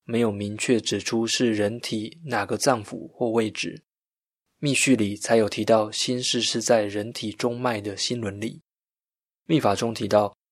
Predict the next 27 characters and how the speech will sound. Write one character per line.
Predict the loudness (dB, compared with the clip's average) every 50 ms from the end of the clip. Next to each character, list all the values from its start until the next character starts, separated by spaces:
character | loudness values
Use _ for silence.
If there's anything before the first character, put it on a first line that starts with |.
| _ _ _ _ _ _ _ _
心 | -6 -4 -2 -2 0 0
室 | 2 2 2 2 2
运 | 2 0 0 0
行 | -2 -2 -2 -4 -8 -10 -12 -8
必 | -2 0 0 0
须 | 2 2 4
要 | 4 4 4
依 | 4 0
靠 | -2 -2 -4 -4
风， | -2 0 0 0 0 -2 -8 -16 _ _ _ _ _ _ _ _ _
就 | -2 0 2
像 | 2 2 2 0 0
人 | 0 -2 -2 -2 -4 -6 -12 -10 -6
骑 | -4 -4 -2 2
在 | 2 2 2
马 | 0 -2 -6 -2
上 | 0 0 0 0 -2
行 | -4 -6 -6 -4 -2
走 | 0 0 0
一 | 0 -2 -4
样， | -2 -2 -2 -4 -8 _ _ _ _ _ _ _ _ _ _
心 | -4 0 0 0 2
室 | 2 2 2 2 2
所 | 0 0 -2 -2
依 | -2 -2
的 | -2 -2 -2
风 | 0 0 0 0 0 -2 -8